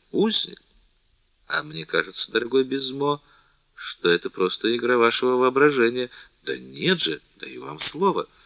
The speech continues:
«Послушайте», — возразил Арамис, — «я встречал многих, чьи лица были похожи на того, о ком мы говорим, но никто не придавал этому значения».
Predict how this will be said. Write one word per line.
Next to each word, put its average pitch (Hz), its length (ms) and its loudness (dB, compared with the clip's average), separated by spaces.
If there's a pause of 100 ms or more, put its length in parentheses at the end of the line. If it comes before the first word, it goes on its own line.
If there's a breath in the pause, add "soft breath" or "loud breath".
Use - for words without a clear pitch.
(640 soft breath)
«Послушайте», — - 680 2
возразил 67 440 -6
Арамис, — - 560 -6
«я 71 120 0
встречал 95 480 2
многих, 120 460 2
чьи - 180 -2
лица 87 240 -2
были 82 160 -2
похожи 82 420 0
на 80 120 -2
того, 87 220 2
о - 60 0
ком 82 200 -6
мы 82 180 -8
говорим, 95 460 4 (440 soft breath)
но 160 140 4
никто 101 420 8
не 117 120 6
придавал 135 400 10
этому 160 220 6
значения». 156 600 6